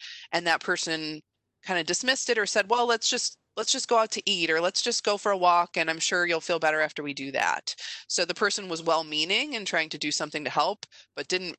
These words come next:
totally hear or ask questions to understand the experience better. So I would definitely encourage people to be more sensitive that if a teenager actually seeks you out and says, "Mom, Dad, Grandma, I don't really feel right," or, "I don't feel like myself," or, "I'm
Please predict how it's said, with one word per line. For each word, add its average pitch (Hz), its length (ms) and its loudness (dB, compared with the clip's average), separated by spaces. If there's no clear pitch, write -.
totally 180 460 -2
hear 175 760 0
or 139 180 0
ask - 460 0
questions 156 640 -6
to - 120 -2
understand 143 480 -4
the 139 60 -4
experience 139 640 -6
better. 226 420 -2
So 151 500 0
I 151 60 -6
would 156 100 -2
definitely 175 320 2
encourage 165 480 0
people 147 320 -4
to - 140 -6
be 160 220 -8
more 151 180 -2
sensitive 147 560 -2
that 147 160 -2
if - 100 -10
a 143 60 0
teenager 214 480 0
actually 175 300 0
seeks - 420 -2
you 160 180 0
out 156 200 4
and 143 120 -12
says, 143 520 -2
"Mom, 156 340 0
Dad, 151 400 2
Grandma, 151 500 2
I 156 120 2
don't 165 160 -4
really 156 200 0
feel 170 340 0
right," 151 400 2
or, 147 340 2
"I 143 60 0
don't 156 180 -4
feel 165 120 2
like 156 120 -2
myself," 147 600 0
or, 143 400 0
"I'm 139 140 -10